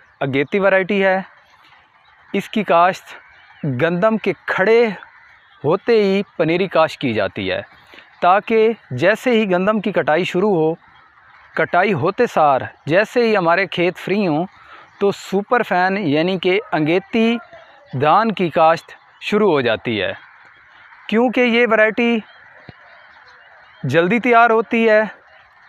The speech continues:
ये किसान भाई इसलिए काश्त करते हैं ताकि वो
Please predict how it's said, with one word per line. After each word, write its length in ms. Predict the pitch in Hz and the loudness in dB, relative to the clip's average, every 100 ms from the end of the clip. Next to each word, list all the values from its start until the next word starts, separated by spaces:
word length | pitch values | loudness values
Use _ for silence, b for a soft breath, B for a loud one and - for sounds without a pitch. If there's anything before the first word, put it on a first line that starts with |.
| - - - _ 131 | -20 -20 -20 _ -2
ये 140 | 180 | -2
किसान 400 | 208 - 185 214 | -2 0 0 2
भाई 260 | 202 214 226 | 0 0 0
इसलिए 420 | 262 - 233 240 | -4 -2 0 0
काश्त 320 | 214 202 - | 2 0 0
करते 260 | 190 - 208 | -4 -2 -2
हैं 280 | 202 240 247 - - _ - _ _ - | -2 -2 -6 -20 -20 _ -20 _ _ 0
ताकि 400 | 196 226 - 214 | 4 4 4 -2
वो 360 | 156 175 135 | 2 0 0